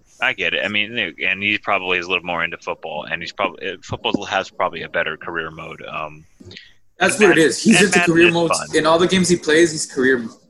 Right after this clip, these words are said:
Speaker 1: And
Speaker 2: You know what I
Speaker 1: Madden's
Speaker 2: mean?
Speaker 1: fun. Mad-, Madden's fun. So, um,
Speaker 2: All right, let's get into
Speaker 1: yeah,
Speaker 2: it.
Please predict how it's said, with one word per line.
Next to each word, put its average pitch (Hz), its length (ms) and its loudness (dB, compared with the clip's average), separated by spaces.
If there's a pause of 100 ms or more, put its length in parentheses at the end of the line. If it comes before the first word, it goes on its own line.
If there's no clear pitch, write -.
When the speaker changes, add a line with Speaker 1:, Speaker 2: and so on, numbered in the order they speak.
(280)
Speaker 1:
And 165 100 -2
Speaker 2:
You 180 60 -6
know 208 60 2
what 214 60 4
I 226 40 4
Speaker 1:
Madden's 131 120 4
Speaker 2:
mean? 139 180 4
Speaker 1:
fun. 104 280 -2
Mad-, 143 240 -4
Madden's 160 420 -4
fun. 80 300 -6
So, 82 300 -4 (480)
um, 87 240 0
Speaker 2:
All 147 120 2
right, 127 180 2 (260)
let's 135 140 -2
get 156 120 2
into 139 160 0
Speaker 1:
yeah, 120 120 0
Speaker 2:
it. 120 60 -4